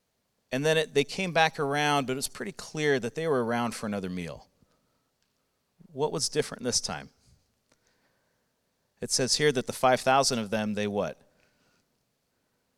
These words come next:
They believed. They were added to the number.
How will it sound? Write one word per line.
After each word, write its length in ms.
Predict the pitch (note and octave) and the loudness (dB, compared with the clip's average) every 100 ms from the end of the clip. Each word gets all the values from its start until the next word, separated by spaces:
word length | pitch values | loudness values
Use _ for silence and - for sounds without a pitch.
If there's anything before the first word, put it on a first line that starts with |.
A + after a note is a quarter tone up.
| _ _ _ _ _ _ _ _ _ _ _ - | _ _ _ _ _ _ _ _ _ _ _ -8
They 100 | A#2 | -4
believed. 600 | A#2 F#2+ E2 - - _ _ _ _ _ _ _ _ _ _ _ _ _ | -2 -4 -6 -12 -20 _ _ _ _ _ _ _ _ _ _ _ _ _
They 100 | G#2 | -6
were 120 | G2+ - | -6 -4
added 340 | G#2+ A#2+ B2+ A#2 | 2 4 2 0
to 160 | - | -4
the 100 | G#2+ | -4
number. 460 | G2 F2 D#2 - | -6 -6 -10 -16